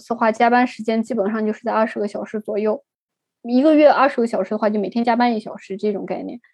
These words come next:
但是他以前要加班一百个小时，然后我当时就觉得，哦，就是每，每个行业都是不一样，就相当于他上了五年班，等于我上十年班一样，这种感觉了都，就是感觉会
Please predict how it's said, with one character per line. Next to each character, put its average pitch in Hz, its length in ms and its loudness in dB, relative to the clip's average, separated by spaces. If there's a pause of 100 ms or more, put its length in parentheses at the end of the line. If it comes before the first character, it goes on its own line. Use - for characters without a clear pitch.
(300)
但 247 140 4
是 254 40 4
他 285 160 2
以 269 120 4
前 208 180 -2
要 208 80 0
加 220 160 0
班 226 180 4
一 269 80 2
百 220 160 2
个 185 120 0
小 - 180 -6
时， - 260 -14 (520)
然 208 120 2
后 240 60 4
我 220 160 4
当 214 180 4
时 233 80 0
就 208 140 2
觉 196 180 0
得， 185 80 0
哦， 180 380 -2
就 214 160 -2
是 214 140 -6
每， 208 240 0
每 202 160 4
个 208 40 2
行 202 240 -2
业 202 160 2
都 208 80 2
是 214 140 -4
不 226 80 -4
一 196 100 4
样， 185 200 -4
就 240 100 0
相 247 160 2
当 240 80 4
于 240 60 4
他 254 100 2
上 254 240 2
了 220 60 6
五 196 120 0
年 185 200 0
班， 208 120 2
等 214 80 2
于 208 60 0
我 190 100 2
上 220 220 -2
十 - 160 -12
年 185 180 -4
班 190 160 -2
一 196 60 0
样， 190 160 -2
这 208 80 -4
种 196 140 -2
感 202 200 -6
觉 202 140 -10
了 190 160 -2
都， 214 160 -4 (540)
就 285 120 4
是 277 200 2
感 202 200 2
觉 214 200 2
会 - 360 4